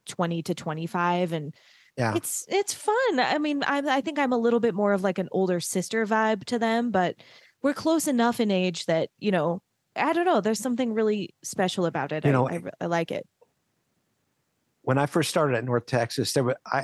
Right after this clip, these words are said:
Speaker 2: I remember classes, I was pretty green, and that was, I was thrown into, they hadn't had a teacher for a year, really. So they had postponed a bunch of, of the high-end classes. So I got in, thrown in there with these cats in the one o'clock,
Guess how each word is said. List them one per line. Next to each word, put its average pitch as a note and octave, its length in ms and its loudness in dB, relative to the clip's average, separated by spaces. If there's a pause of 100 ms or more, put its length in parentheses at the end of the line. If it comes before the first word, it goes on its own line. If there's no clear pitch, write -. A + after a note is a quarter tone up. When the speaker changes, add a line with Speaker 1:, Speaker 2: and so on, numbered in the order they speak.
Speaker 2:
I - 20 -2
remember C3+ 260 0
classes, A2+ 640 0
I C3+ 120 0
was C#3 180 0
pretty A2+ 260 0
green, A2+ 480 2
and A2 140 0
that B2 160 0
was, - 260 -4 (260)
I C3 80 0
was C3 240 0
thrown A#2 280 2
into, G#2 520 0 (420)
they A#2+ 80 0
hadn't C3 200 4
had A#2+ 140 2
a G2+ 40 -2
teacher A#2+ 400 -2
for G2+ 440 0 (1000)
a B2+ 80 0
year, A2+ 340 4
really. G2 540 -4
So - 160 0
they A2+ 160 0
had G#2 100 -4 (120)
postponed C3+ 720 2
a G2+ 60 0
bunch A#2 260 0
of, G2+ 260 2
of G#2+ 120 -2
the G#2+ 80 0
high-end A2+ 420 2
classes. A2+ 540 -2 (380)
So B2 180 0
I B2+ 120 2
got C3 220 2
in, A2+ 120 2
thrown A#2+ 280 2
in G#2+ 120 2
there A2 140 4
with G#2+ 140 0
these G2+ 180 -6
cats A2+ 340 0
in G#2 80 0
the F#2+ 80 -2
one A2+ 220 2
o'clock, G2+ 360 -2